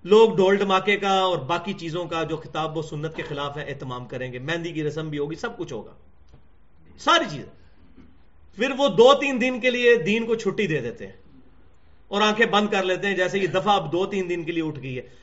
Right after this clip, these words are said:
حالانکہ اسی وقت ہی تو آزمائش آتی ہے۔ جب دین کا اور معاشرتی اقدار کا آپس میں مقابلہ ہو تو پھر اس وقت پتہ چلے گا کس کی پرائیورٹی اللہ ہے اور کس کی پرائیورٹی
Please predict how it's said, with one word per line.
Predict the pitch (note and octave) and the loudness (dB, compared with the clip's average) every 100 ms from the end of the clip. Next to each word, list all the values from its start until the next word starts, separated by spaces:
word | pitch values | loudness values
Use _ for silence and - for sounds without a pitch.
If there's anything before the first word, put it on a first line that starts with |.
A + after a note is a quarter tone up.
| - E3+ | -6 2
حالانکہ | G#3 C4 F4 | 6 6 6
اسی | - D#4+ | 4 4
وقت | D#4 D4 | 4 0
ہی | |
تو | C4 A#3+ | 0 0
آزمائش | F#3+ A3 C4+ | 2 0 0
آتی | C4 A#3+ F#3+ | -2 -4 -8
ہے۔ | D#3 - - - - - - - - - - - - - - - - - | -10 -14 -20 -20 -20 -20 -20 -20 -20 -20 -20 -20 -20 -20 -20 -20 -20 -12
جب | C#3 B3+ A#3 - - | 4 6 6 -2 -16
دین | D#3 B2+ A#3+ D4+ D#4 A#3 | -14 2 4 6 4 4
کا | B3 A#3+ | 4 6
اور | A#3 G#3+ | 6 2
معاشرتی | F3+ F#3+ G#3 G#3 A#3 A3+ A#3+ | 2 2 2 2 -2 -4 -4
اقدار | G#3 G3 F3 G#3 A3+ | -4 -2 2 4 4
کا | A3 G#3+ G#3+ G3 | 2 2 2 2
آپس | F3+ G3+ A3 A3 | 0 0 -4 -2
میں | G3+ | -2
مقابلہ | F3 G#3 G#3+ B3 | 2 4 4 4
ہو | G3 D3 C3 - - - - - - - - - - - - - - | 2 2 -4 -10 -20 -20 -20 -20 -20 -20 -20 -20 -20 -20 -20 -20 -10
تو | F#3 | -4
پھر | C4+ | 0
اس | D#4+ C#4 C4 | 2 0 0
وقت | A3 | -2
پتہ | C4 B3 | 2 2
چلے | A#3 A#3 | 2 2
گا | A#3 | 2
کس | A#3 A#3+ | 0 -6
کی | - A#3+ | -6 -6
پرائیورٹی | G#3+ G#3 G#3 G#3 G#3 | 0 2 2 0 -4
اللہ | F3 E3+ G#3 | -4 0 2
ہے | A3 A3+ A3+ - - - - | 2 0 -4 -14 -20 -18 -8
اور | E3 | -8
کس | - A3+ - | -6 -8 -6
کی | A3+ | -8
پرائیورٹی | G3 F3+ F#3 D#3+ F#3+ F#3+ - | -2 -2 -2 -2 -4 -4 -10